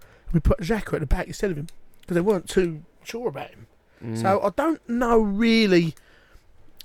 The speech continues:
Speaker 1: where he goes from here now, to be fair, because I think he'll probably play against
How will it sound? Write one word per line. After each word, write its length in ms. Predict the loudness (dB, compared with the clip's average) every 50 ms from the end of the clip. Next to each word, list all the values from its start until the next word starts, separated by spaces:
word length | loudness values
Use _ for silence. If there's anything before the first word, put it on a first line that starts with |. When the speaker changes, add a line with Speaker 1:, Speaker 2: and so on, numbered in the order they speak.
| -4 2
Speaker 1:
where 220 | 4 6 6 4
he 60 | 4 2
goes 280 | 2 4 4 4 2 0
from 140 | -2 -2
here 120 | 0 0 0
now, 180 | -2 -2 -4 -6
to 100 | -8 -10
be 60 | -12
fair, 240 | -12 -10 -10 -10 -10
because 360 | -10 -8 -2 0 0 0 -2 -6 -16 -20 -8 -2
I 60 | 2
think 160 | 2 2 4 2
he'll 100 | 2 2
probably 240 | 2 2 0 0
play 260 | 0 2 2 4 4 4
against 380 | 4 2 -2 -4 -4 -8 -16